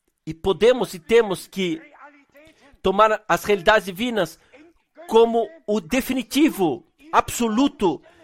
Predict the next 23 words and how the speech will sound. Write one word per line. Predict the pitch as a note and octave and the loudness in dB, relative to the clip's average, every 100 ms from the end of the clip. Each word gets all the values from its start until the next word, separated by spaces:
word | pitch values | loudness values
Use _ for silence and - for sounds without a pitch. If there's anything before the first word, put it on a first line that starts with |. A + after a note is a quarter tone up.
| _ | _
colocar | - G#3+ G#3+ - A#3 A#3 | 2 2 2 2 2 2
isso | B3+ - E3+ - _ | -2 -6 -8 -10 _
em | F#3 G3+ - - | -6 -6 -12 0
pauta. | F#3+ G3 D#3 A#2 _ _ _ | 0 0 -2 -4 _ _ _
Hoje, | D3 F3 G3+ B3+ C4+ _ B3 B3+ _ C4 C4 _ _ _ _ _ | 0 2 2 0 -10 _ _ _ _ _ -20 _ _ _ _ _
nós | C3 D3+ | -4 -4
temos | - E3 D3+ | -2 -4 -2
ambas | D3+ G#3+ - | -2 -2 0
coisas | A#3+ F3+ | 0 0
ainda, | D3 B2+ - | -2 -6 -14
vida | A2+ B2 C3+ F#3 | -14 -8 -4 -2
e | |
morte. | G3+ A3 F#3 A#2+ F#2+ _ _ _ _ | 2 2 2 -6 -14 _ _ _ _
Mas | - D3 G3+ - - _ _ _ _ _ _ _ - | -2 0 0 -4 -20 _ _ _ _ _ _ _ -18
o, | - _ _ _ | -18 _ _ _
o | D#3 | -12
profeta | D3 F3+ E3+ G3 - | -6 -4 0 -2 -2
Isaías, | D3+ D#3 A3+ A#3 - - A3 A3+ - _ _ - | -2 0 0 -2 -4 -10 _ -20 -20 _ _ -14
já | C#3 G3 G3+ D#3 - _ - A#3+ _ _ A3+ A#3+ B3+ _ _ _ _ | -2 2 4 2 -4 _ -20 _ _ _ _ _ _ _ _ _ _
na | C3+ E3 | -2 -2
profecia, | E3+ E3+ F3 D#3+ - A3 A#3+ - | -2 -6 -6 -8 -10 -6 -4 -2
ele | D3 D#3+ | -2 -2
anunciou, | D#3+ F3+ - A3+ C3+ | -2 -6 -2 -2 -2